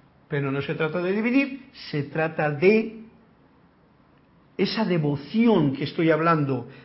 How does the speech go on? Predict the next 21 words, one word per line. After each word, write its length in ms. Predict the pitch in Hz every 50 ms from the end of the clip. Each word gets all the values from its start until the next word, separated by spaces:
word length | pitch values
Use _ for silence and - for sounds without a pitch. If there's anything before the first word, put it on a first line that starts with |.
| - _ -
esa 320 | 170 175 - 208 185 -
comprensión, 1040 | - 180 170 165 151 - 160 156 147 147 139 - - 214 226 220 190 156 143 131 - - - - - -
esa 340 | - 190 208 - - 240 220
reverencia 1160 | 196 196 202 196 202 196 185 175 165 160 165 165 196 226 233 226 202 - 214 220 214 180 -
que 80 | - 170
aún 180 | 170 175 180 180
nos 140 | 175 170 -
falta. 420 | - 165 143 131 - - 120 107 - - - -
Si 180 | - - 214 214
todo 240 | - 269 294 285 285
esto 240 | 262 - - 262
lo 100 | 233 208
tuviese 380 | 156 208 190 214 226 - - 202
el 60 | 170
ser 180 | - - 185 170
humano 260 | 175 180 170 165 170
ahora 180 | 156 151 147 147
mismo 380 | 160 175 180 165 190 208 214
y 80 | 190 156
en 80 | 147
general, 600 | 135 - 156 143 139 139 147 175 233 285 294 -